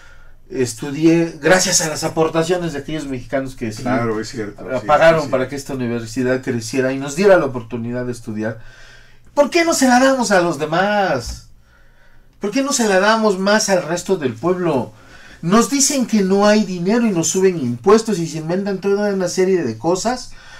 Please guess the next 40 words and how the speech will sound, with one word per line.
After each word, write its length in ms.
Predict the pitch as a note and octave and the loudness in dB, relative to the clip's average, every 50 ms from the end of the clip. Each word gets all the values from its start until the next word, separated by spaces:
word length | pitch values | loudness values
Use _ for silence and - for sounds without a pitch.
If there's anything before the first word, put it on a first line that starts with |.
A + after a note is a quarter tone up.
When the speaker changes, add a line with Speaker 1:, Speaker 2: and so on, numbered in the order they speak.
| - - - - - - | -20 -20 -20 -20 -10 -2
Speaker 1:
para 200 | - F#3 F#3 F#3 | 2 2 2 2
sacar 380 | F3+ - G3 - - A#3 A#3 A3+ | 2 -2 -2 2 2 2 4 4
más 240 | G#3+ A3 A3 G#3+ F3+ | 4 4 4 2 2
dinero 400 | F#3+ F#3 F3 F3+ F#3 F#3+ G3 F#3+ | -2 -2 0 2 4 6 6 4
de 100 | D#3+ C#3 | 4 0
los, 320 | B2 A#2+ A#2+ - - - | -2 -4 -6 -8 -14 -10
del, 300 | C#3+ C3 C3+ B2+ B2 B2+ | -4 -2 -2 -2 -2 -4
del, 260 | C3+ C#3 C3+ B2+ B2 | -4 -4 -4 -4 -4
del 160 | B2 D3 C3+ A#2+ | -6 -6 -6 0
pueblo. 380 | - F#3 F#3+ F3+ C#3 C3+ C3+ | 4 6 6 6 6 4 2
Ya 120 | C#3+ G#3 B3 | 4 4 4
no 80 | C4+ | 4
hablemos 300 | B3 G#3+ G3 D#3+ C#3 B2+ A2 | 4 4 2 2 0 -4 -8
de 80 | G#2 | -8
los 140 | F#2 F2+ - | -10 -12 -14
pobres, 340 | - - G2 G#2 A2 A2 A#2 | -14 -12 -12 -10 -10 -6 -4
del 140 | C3 C3+ C3+ | -4 -4 -4
pueblo. 440 | C3 - E3+ E3 D3 C3 G#2+ A2+ A2+ | -4 -4 -2 -2 -2 -2 -4 -6 -10
Speaker 2:
Del 60 | G2+ F2+ E2 | -10 -12 -14
pueblo. 180 | - - - - - - - - - - - - - | -18 -20 -20 -20 -18 -20 -20 -20 -20 -20 -20 -2 4
Speaker 1:
Clase 380 | F#3+ G3 G#3 G#3 G3+ - G3 | 6 8 8 8 6 2 0
media, 500 | F3 F3+ F#3 G3 G3 F#3+ F#3+ F#3+ F#3+ F3+ | 2 4 4 6 6 6 6 6 6 6
clase 300 | F#3 F3+ F3+ F3 F3 E3 | 6 4 4 4 2 0
media 280 | D#3 D#3+ D#3+ D#3+ D#3+ D3+ | -4 -4 -4 -2 0 2
baja 260 | D#3 F3+ G3 F#3+ G3+ | 4 4 4 2 0
y 60 | F#3 | -2
clase 320 | E3 F3+ F3 E3 - D3+ C3+ | 0 2 2 2 2 -2 -8
media. 320 | C3+ C#3+ C3+ C3 B2 A#2 - - - - - | -6 -4 -2 -2 -2 -4 -6 -10 -12 -6 -4
La 60 | G3 | -2
clase 220 | - C4+ C4+ C4+ A#3+ | -2 0 -2 0 0
media 240 | A3 A#3 A#3 A#3 | 2 2 2 2
está 360 | G#3 - - G3+ G#3 G3 G3 - | 0 0 0 0 0 0 -2 -4
por 200 | - D#3+ C#3+ C3+ | -8 -10 -8 -6
desaparecer. 800 | C#3 C3+ - - C3 A2+ - A#2 A2+ G#2+ G#2 F#2+ - B2+ A2+ - - - - - - - - | -4 -4 -4 -4 -4 -2 -2 -2 -2 -4 -6 -6 -6 -6 -6 -6 -10 -16 -20 -20 -20 -4 0
Cada 200 | - A#3 A#3+ B3+ | 4 4 6 6
vez 200 | B3 A#3+ - A#3+ | 4 4 4 4
hay 160 | A3+ G#3+ G#3+ | 4 4 4
un, 220 | A3 G#3+ G#3+ G#3 - | 2 2 0 0 -2
un 180 | G3 F#3+ F#3+ | -2 0 2
espacio 720 | G3 F#3+ F#3+ - - G3 G3 F#3+ - - G#3 G3+ G3+ G3 | 2 2 0 0 0 0 0 0 0 0 0 0 0 -2